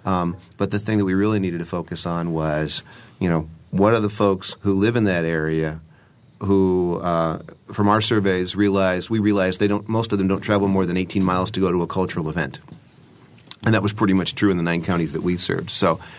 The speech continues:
we found a lot of people don't go other places, and we also found that they don't like to pay more than twenty dollars for an, for, for something. So when I think about the ticketed events that we do, we maybe do twice a year,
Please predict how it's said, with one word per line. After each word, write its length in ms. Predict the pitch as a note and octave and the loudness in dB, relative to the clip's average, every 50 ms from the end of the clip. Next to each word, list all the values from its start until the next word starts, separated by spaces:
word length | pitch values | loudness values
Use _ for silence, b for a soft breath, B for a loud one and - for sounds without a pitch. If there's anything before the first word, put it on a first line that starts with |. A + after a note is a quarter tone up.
| B B B | B B B
we 60 | G2 | 0
found 220 | F2+ A2+ G#2 G2 | 2 2 4 4
a 20 | F2+ | 2
lot 120 | E2+ E2 G2 | 2 0 0
of 60 | F#2+ | -2
people 240 | - F#2 F#2 F#2+ F2 | -2 -2 -2 0 0
don't 600 | F#2 F#2 F#2+ F#2+ - - - - A2+ F#2+ - F#2+ | 2 0 0 -2 -4 -10 -18 -16 -14 -8 -2 2
go 200 | G2 G2+ G#2+ A#2 | 2 2 2 2
other 160 | G2+ - E2+ | 0 -2 -4
places, 360 | - G2 F2 F2 E2+ G#2+ G2+ | -2 -2 -2 -2 -2 -2 0
and 60 | G#2 G#2 | 2 2
we 60 | G2 | 2
also 260 | G2+ B2 C#3 - G2+ | 2 2 0 -2 -6
found 360 | E2+ - F2+ F2 F2 G2 G2 | -4 -2 0 0 0 0 0
that 160 | F#2 - - | -2 -2 -2
they 80 | G2+ F#2 | -4 -2
don't 100 | F#2+ G#2+ | 0 0
like 160 | G2+ G#2 G2+ | 0 -2 -2
to 60 | G#2 | -4
pay 180 | G2+ - G#2 G2 | -2 0 0 2
more 180 | G2 G2 F#2+ F#2 | 2 2 0 0
than 100 | F#2 F2 | -2 -4
twenty 220 | - F#2 F2 F2 | -4 -4 -4 -2
dollars 300 | E2 E2 E2 E2+ E2+ D#2+ | -2 0 -2 -2 -2 -4
for 140 | - - D#2+ | -4 -4 -4
an, 120 | D#2 - - | -4 -6 -8
for, 420 | - - - F#2+ F2+ - - G2 | -10 -8 -4 -2 -2 -2 -2 -4
for 220 | F#2+ - F#2 F2 E2+ | -8 -6 -4 -4 -4
something. 420 | - - E2+ E2 D#2+ - - - - B B B B B B B B B B | -2 -2 -4 -4 -4 -8 -10 -12 -12 B B B B B B B B B B
So 200 | - G#2+ G#2 G2+ | 2 2 4 4
when 100 | G2+ G2 | 4 2
I 60 | F#2+ | 2
think 180 | G2 A2 G2+ | 0 0 0
about 220 | G2+ F#2+ F2+ E2 - | 0 2 0 0 -2
the 80 | D#2+ | -4
ticketed 380 | D#2+ - G#2 G2 G2 F#2+ F#2 E2+ | -4 -2 -2 0 0 0 0 0
events 240 | E2+ E2 E2+ E2 D#2+ | 0 -2 -2 -4 -4
that 100 | - F2+ E2+ | -6 -4 -2
we 120 | F2 E2+ | 0 0
do, 160 | E2 F#2 F2+ | 2 2 2
we 80 | F2+ F2 | 2 2
maybe 260 | E2+ F2 E2+ E2 E2+ | 2 0 0 0 0
do 140 | D#2+ D#2+ D#2 | 0 0 -2
twice 360 | - - F2 D#2 D2+ D2+ - | 0 0 0 0 0 -2 -4
a 40 | D#2+ | -4
year, 320 | D2 D2 D2+ D#2 D2+ D2 | -2 -2 0 -2 -2 -4